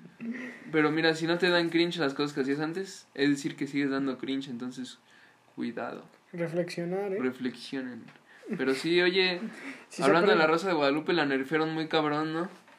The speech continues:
Speaker 1: Ujú.
Speaker 2: Antes me acuerdo que era una joya. Y ahorita, o sea, como que est-, sigue estando
Speaker 1: Hubo un
Speaker 2: como, eh, sigue estando chistoso, como que,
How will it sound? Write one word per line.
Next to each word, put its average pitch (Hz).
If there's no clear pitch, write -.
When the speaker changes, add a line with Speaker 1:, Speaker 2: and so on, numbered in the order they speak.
Speaker 1:
Ujú. 185
Speaker 2:
Antes 165
me 151
acuerdo 151
que 143
era 147
una 147
joya. 139
Y 131
ahorita, 147
o 165
sea, 165
como 160
que 147
est-, 147
sigue 214
estando 214
Speaker 1:
Hubo 294
un 370
Speaker 2:
como, 339
eh, 233
sigue 302
estando 285
chistoso, 180
como 143
que, 127